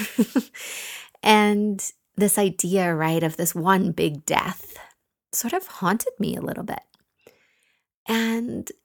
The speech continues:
as I have journeyed this path over the many years, what I realize is that for me, it's been little mini deaths all along the way that have felt scary,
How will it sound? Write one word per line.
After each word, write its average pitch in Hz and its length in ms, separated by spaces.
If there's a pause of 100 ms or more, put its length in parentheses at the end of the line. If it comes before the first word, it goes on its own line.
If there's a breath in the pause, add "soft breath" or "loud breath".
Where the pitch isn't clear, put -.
as 190 400
I 180 140
have 180 400
journeyed 175 500
this - 180
path 160 500
over 175 240
the 170 100
many 160 280
years, 160 540 (360 loud breath)
what 226 120
I 247 80
realize 214 720
is - 160
that 185 540 (500)
for 226 160
me, 202 640 (320)
it's - 260
been 196 460 (200)
little 247 280
mini 190 640 (280)
deaths - 600 (100)
all 175 260
along 165 340
the 175 80
way 208 440 (560 soft breath)
that 202 360
have 220 180
felt 302 320
scary, 156 580